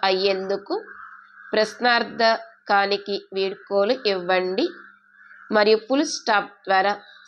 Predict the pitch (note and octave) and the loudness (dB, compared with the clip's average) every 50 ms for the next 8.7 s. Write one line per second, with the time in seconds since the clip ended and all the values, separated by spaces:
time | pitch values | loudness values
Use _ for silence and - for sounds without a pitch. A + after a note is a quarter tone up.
0 | - - B3+ A3+ A3 A#3 A3+ A#3+ B3 A#3+ - - A3 A3 - - - A3+ G#3 G#3+ | -6 -2 0 0 0 0 -2 -2 -4 -4 -2 -4 -4 -4 -6 -6 -2 -2 0 0
1 | A3 G#3+ - - - A3 G3 F#3+ F#3+ - - - G#3 A#3 C4 C4 - - C4 C4 | -2 -4 -6 -4 0 2 2 2 0 -4 -8 -6 -6 -6 -6 -8 -4 0 0 0
2 | C4 C4 - - - A3 G3 F#3+ F#3+ - - _ - G3 F#3 F3 F3 F3 F3 E3+ | 0 0 -4 -4 -2 0 0 0 -2 -6 -14 _ -2 0 0 0 0 -2 -2 -2
3 | F3+ - - - - - - - - - - - - - - - - - - - | -4 -4 -6 -12 -20 -20 -20 -20 -20 -20 -20 -20 -20 -20 -20 -20 -20 -20 -20 -18
4 | - - - - - A#3 A3 G#3+ G#3 G#3 A#3+ B3 B3+ B3+ A3+ G#3 A3 G#3 F#3+ F#3+ | -18 -16 -14 -4 0 2 4 4 4 4 4 6 4 4 4 4 2 2 2 0
5 | G#3 A3+ A#3+ A#3+ A#3+ - - A#3+ A#3 A#3 A#3 A#3 - - - - G#3+ G#3+ G#3 G3+ | 0 0 0 0 -2 -2 2 4 6 6 6 4 0 -8 -4 0 2 2 2 2
6 | - - - A3 A3 G#3+ G#3+ - G#3+ G3 G3 G3+ G3+ - - - G#3+ G#3 G#3 G3+ | 0 -2 2 2 2 2 2 2 2 2 2 2 -2 -6 -4 0 2 4 4 2
7 | F#3 - G3+ G3 F#3+ - - - G#3 G#3+ A#3 G3+ G3+ G3 F#3 F#3+ F#3+ F#3+ F#3 - | 2 0 -2 -2 -2 -4 -8 -4 -2 0 0 2 2 2 4 2 0 -2 -2 -2
8 | - G3+ F#3+ F#3 F3+ F3 F3 F3+ F3+ F3 E3+ F3 F3 E3+ | -2 0 0 0 0 0 0 2 2 2 2 0 -2 -2